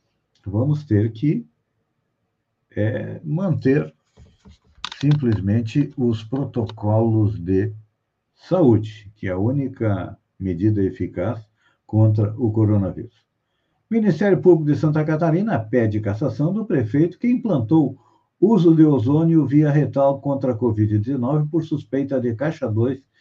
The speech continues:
na campanha à reeleição. O Ministério Público Eleitoral pediu a cassação da chapa do prefeito e vice de Itajaí,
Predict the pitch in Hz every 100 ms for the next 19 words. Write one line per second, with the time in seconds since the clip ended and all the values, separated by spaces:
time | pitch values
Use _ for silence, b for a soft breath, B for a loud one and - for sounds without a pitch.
0 | b b - 127 117 110 107 117 117 123
1 | 107 107 - - _ _ _ _ _ _
2 | _ _ _ _ _ 175 208 202 151 175
3 | 160 - 151 123 131 139 143 160 139 190
4 | - 156 160 165 151 214 - 127 - 113
5 | 107 - _ _ - 95 - 117 110 107
6 | 107 110 104 139 165 233 123 123 117 151
7 | 160 156 170 160 175 117 107